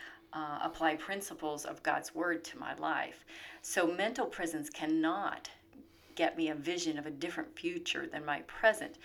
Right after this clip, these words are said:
So if you feel like, "Oh, my life is never going to get better," I want you to start working recovery. Even if you've never had an addiction issue, start working on your own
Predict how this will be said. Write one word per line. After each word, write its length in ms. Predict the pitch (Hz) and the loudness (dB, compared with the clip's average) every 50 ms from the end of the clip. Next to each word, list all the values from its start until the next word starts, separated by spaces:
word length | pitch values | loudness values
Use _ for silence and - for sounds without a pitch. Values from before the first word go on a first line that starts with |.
| - - - - | -14 -14 -14 -10
So 160 | - - - | 0 0 0
if 100 | 311 - | 2 4
you 120 | 277 320 | 4 4
feel 200 | - - 226 214 | 4 4 2 6
like, 220 | 196 180 185 185 - 160 | 6 6 4 4 0 0
"Oh, 100 | 165 151 | 0 2
my 180 | 143 143 143 | 2 0 -2
life 300 | 147 151 151 151 151 151 | 0 2 2 2 2 0
is 160 | 156 147 147 147 | -4 -6 -6 -6
never 680 | 143 151 151 147 147 151 156 151 160 - - - - - - - - | -6 -8 -6 -4 -2 -4 -2 -2 -4 -6 -6 -6 -8 -12 -14 -10 -2
going 200 | - - 147 139 - | 0 0 0 0 -2
to 80 | - | -8
get 200 | - - - - | -8 -8 -6 2
better," 280 | - - - - - - | 2 2 4 4 0 0
I 80 | - | 0
want 220 | 175 202 226 - - | 0 0 -4 -6 -8
you 60 | 202 | -10
to 60 | - | -10
start 340 | - - - 156 151 151 - | -10 -4 -2 0 -2 -2 -2
working 460 | - 151 151 151 156 - 185 185 190 | -4 -2 -2 -2 -2 -4 -10 -10 -8
recovery. 580 | 190 190 196 196 - - - 254 - 147 147 - | -8 -10 -10 -4 0 0 0 2 0 -2 -2 -2
Even 360 | - 160 175 220 269 302 320 | 0 2 2 2 4 4 4
if 180 | 339 320 - 254 | 4 4 -2 -6
you've 160 | 247 233 - | -10 -8 -6
never 720 | 180 170 165 160 156 151 151 151 156 - 175 214 233 226 | -4 0 2 4 4 4 4 4 2 0 2 2 2 2
had 340 | 175 160 143 147 151 151 151 | 2 2 2 4 4 4 2
an 160 | 156 156 156 | 2 0 -2
addiction 560 | 156 151 156 160 - - - - - - - | -2 -4 -8 -10 -10 -8 -8 -8 -6 -8 -8
issue, 460 | - 160 165 160 - - - - - - - - - - - - - | -2 -2 -2 -2 -2 -6 -6 -8 -8 -8 -10 -12 -14 -14 -14 -14 -10
start 600 | - - - - - 160 156 165 190 208 - - | -8 -8 -4 4 6 8 10 10 8 8 6 0
working 540 | 170 156 151 156 151 156 - 156 156 156 156 - - - - - - | -2 2 2 0 0 0 -2 -2 0 0 -2 -6 -12 -16 -18 -12 -4
on 380 | - 165 160 156 156 156 156 156 | 0 2 2 4 2 0 0 -2
your 380 | 156 151 147 147 147 147 - - | -4 -4 -4 -2 -2 -2 -2 -2
own 680 | - 165 165 165 165 165 160 156 156 156 156 151 156 160 | 2 2 4 6 6 6 6 6 4 2 2 0 -4 -6